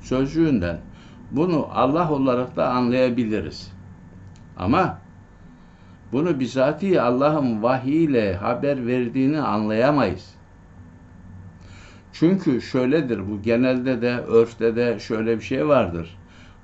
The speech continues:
Bu tarz ifadeler, yani asıl failini gizlemek için kullanılır. Yani her zaman içi şöyle bir şey vardır.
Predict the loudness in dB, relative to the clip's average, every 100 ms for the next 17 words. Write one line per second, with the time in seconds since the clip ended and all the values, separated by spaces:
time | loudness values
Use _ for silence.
0 | -10 -4 -2 0 0 -2 -4 0 0 0
1 | -2 -2 -4 -8 -20 -20 -20 -20 -20 -20
2 | -4 0 2 2 -2 -2 0 -2 -2 0
3 | 2 2 2 2 2 0 -4 -4 -2 0
4 | -2 -4 -8 -6 -6 -6 -4 -4 -4 -8
5 | -10 -14 -20 -20 -20 -20 -20 -20 -20 -20
6 | -20 -20 -20 -20 -14 0 2 4 2 -2
7 | -12 -14 -4 -2 0 2 2 0 -2 -2
8 | -4 -4 -8 -2 0 0 -2 -4 -6 -2
9 | -2 -2 -4 -8